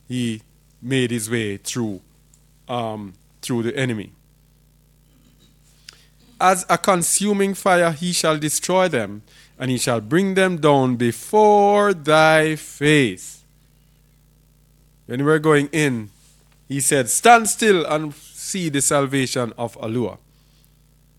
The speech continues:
He shall bring them down before thy face." So we have to have the emunah to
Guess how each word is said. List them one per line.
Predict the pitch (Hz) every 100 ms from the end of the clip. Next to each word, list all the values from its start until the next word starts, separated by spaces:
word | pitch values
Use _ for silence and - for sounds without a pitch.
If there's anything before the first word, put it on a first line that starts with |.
| _ _ _ _ _ _ _ _ _ _ _ _
He | - 190 208 214 226 _ -
shall | - 156 147 143 - _
bring | 113 170 196 196
them | 165 170 156
down | 151 143 135 139
before | 127 113 - 185 170 156 147 143 _ _ -
thy | 135 135 131 123 _ _ _
face." | - 156 120 - - -
So | - 139
we | 127
have | 110 190 202 202
to | 196
have | 151 170 135 117 - _ _ _
the | 123 139 147 127 - - - _ _ _ _ -
emunah | 185 175 180 156 110 104 _ _ _ _ _ _ _ _ _ -
to | 185 147